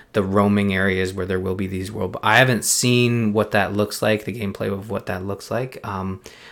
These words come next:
but it just, it feels like a great addition. Uh, and what kinda sets this aside from other numbered sequels that we could possibly get from Blizzard, because again,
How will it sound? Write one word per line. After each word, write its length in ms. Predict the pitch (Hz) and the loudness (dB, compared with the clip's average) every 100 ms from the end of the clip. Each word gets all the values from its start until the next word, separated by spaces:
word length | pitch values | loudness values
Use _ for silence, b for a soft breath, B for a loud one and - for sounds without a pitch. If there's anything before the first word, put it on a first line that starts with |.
| B | B
but 100 | - | 0
it 140 | 110 101 | 0 2
just, 360 | 120 113 - - | 2 2 0 -2
it 200 | 135 - | -2 -2
feels 960 | - - - 120 123 117 113 104 - - - | -10 -8 -2 2 4 4 2 0 -6 -10 -4
like 180 | 110 | -2
a 80 | 110 | -2
great 400 | 104 101 101 107 | -2 2 6 6
addition. 720 | 104 101 98 - 127 139 156 B B B B - | 4 0 0 0 0 -2 -6 B B B B -2
Uh, 300 | 110 104 101 104 | 2 4 2 2
and 180 | 104 | 4
what 180 | 104 104 | 4 0
kinda 240 | - 117 117 | -2 0 0
sets 420 | - - 110 - | 0 2 0 0
this 200 | 107 - | -4 -2
aside 760 | 101 - 101 101 104 101 98 - | 0 2 4 6 6 4 -2 -8
from 880 | - - 101 98 98 101 98 98 - _ - | -16 0 2 2 0 -2 -2 -4 -10 _ 4
other 260 | 113 120 117 | 6 8 6
numbered 460 | 110 107 104 101 | 4 4 4 2
sequels 460 | - 110 - 101 95 | 0 -4 -2 -4 -2
that 120 | 98 | -4
we 140 | 104 | -6
could 220 | 95 101 - | -6 -8 -4
possibly 420 | 104 101 104 95 | -4 -4 -4 -4
get 160 | 98 | -4
from 240 | - - 95 | -4 -4 -4
Blizzard, 320 | 95 95 92 | -4 -4 -6
because 260 | 101 107 98 | -4 -4 -4
again, 420 | 95 101 101 | -4 -2 -2